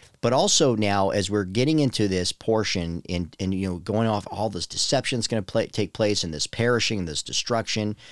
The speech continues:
this strong delusion, let us not lose heart, my friends. Let us not lose heart. Let us now look at verses thirteen through seventeen, where we can draw from this truth and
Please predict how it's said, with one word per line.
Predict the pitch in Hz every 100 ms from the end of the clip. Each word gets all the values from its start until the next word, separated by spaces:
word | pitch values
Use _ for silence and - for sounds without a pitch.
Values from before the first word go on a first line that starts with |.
| -
this | -
strong | - 104 87
delusion, | 85 82 113 120 113 113 107 -
let | 107 117
us | 127 -
not | 110 82
lose | 92 -
heart, | 76 65 _ _ -
my | 80
friends. | - 71 73 - - _ _ _ _ -
Let | 90 104
us | 110 -
not | 98 -
lose | 92 -
heart. | 82 76 - - _ _ _ _ -
Let | 95
us | - -
now | 110
look | 107 104
at | 85 87 -
verses | 104 98 92
thirteen | - 113 117 92
through | 92
seventeen, | - 107 104 95 90
where | 87 90
we | 90 110
can | 107 101 90 80 _ - _ _ -
draw | 92 98 110 131
from | 143 127
this | 110 -
truth | - - 104 90 87 - _ _ _ -
and | 107 101